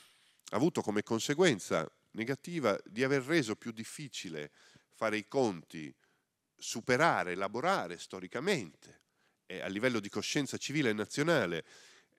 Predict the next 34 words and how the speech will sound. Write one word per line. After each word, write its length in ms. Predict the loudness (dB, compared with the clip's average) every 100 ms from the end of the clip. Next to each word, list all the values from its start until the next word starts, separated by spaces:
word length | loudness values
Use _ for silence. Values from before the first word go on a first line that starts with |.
| _
eh, 120 | -20 -16
il 160 | -18 -4
passato 420 | -2 2 0 0
fascista 460 | -4 -4 -4 -4
degli 180 | -4 -4
italiani, 600 | -4 -4 0 0 0 -2 -8 -20 _
perché 340 | -4 -2 -2
gli 160 | -2 -4
italiani 540 | -2 0 2 0 -2 -6 -6
hanno, 460 | -4 0 -2 -2 -6 _ _ _
si 180 | -12 -6
sono 240 | -2 -2
polarizzati 720 | 0 0 0 -2 0 0 0 -2
da 100 | -2
un 140 | 2
lato 380 | 4 4 2 -4
nell'identificazione 960 | -4 -4 -6 -8 -10 -8 -8 -2 -2
con 100 | 0
la 80 | -2
posizione 440 | -4 -10 -6 -6 -6
simbolica 500 | -6 -2 -2 -2 -4
della 160 | -4
vittima, 420 | -4 -6 -6 -6
no? 180 | -4 -4
Il 80 | -4
racconto 540 | -8 -6 -4 -4 -8
delle 140 | -8 -6
cose, 240 | -4 -6 -10 -20 -10
e 100 | -6
dall'altro 540 | 0 2 4 2 0 -6
invece 320 | -4 -4 -6
i 20 |
nostalgici 800 | -8 -8 -4 -2 -4 -8 -16 -18
che, 320 | -12 -10 -10